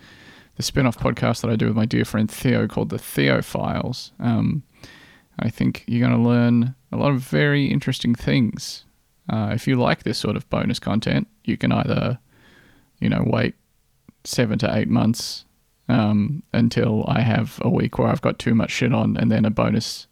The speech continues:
episode ends up as a free episode to cover that time. Or you can pay, I think, like, seven bucks, uh, Australian-ish to,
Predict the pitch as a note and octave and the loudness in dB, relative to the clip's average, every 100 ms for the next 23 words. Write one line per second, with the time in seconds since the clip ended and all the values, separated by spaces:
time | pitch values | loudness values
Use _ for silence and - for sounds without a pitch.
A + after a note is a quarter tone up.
0 | - A#2+ - A#2 G#2+ A2+ A2 A2 A2+ G#2+ | -6 -4 -2 0 2 2 2 0 -2 -4
1 | - B2+ A#2+ - - G#2+ G#2+ - - - | -2 0 0 -2 -2 0 0 -4 -6 0
2 | A#2+ A2+ - - A#2+ A2 - F3+ G3 - | 0 0 -2 0 2 2 4 4 4 0
3 | - - - - - - _ B2+ B2+ A#2+ | -6 -18 -20 -20 -20 -20 _ 0 2 2
4 | B2 A2 G#2+ - A#2+ - A2 - - A2 | 4 2 0 -2 -4 -2 -6 -4 -4 0
5 | A2 G#2 G2 - - - - _ - C3 | 2 0 -2 -6 -12 -12 -18 _ -2 0
6 | - - - C#3 _ - - - A2+ G#2+ | 0 0 -4 -6 _ -12 -6 -2 2 2
7 | G#2 G#2+ - _ - A#2+ A#2+ - - _ | 2 2 -2 _ -2 -2 -2 -8 -12 _
8 | _ _ _ - B2+ A#2 G2+ G#2+ | _ _ _ -4 0 2 0 -2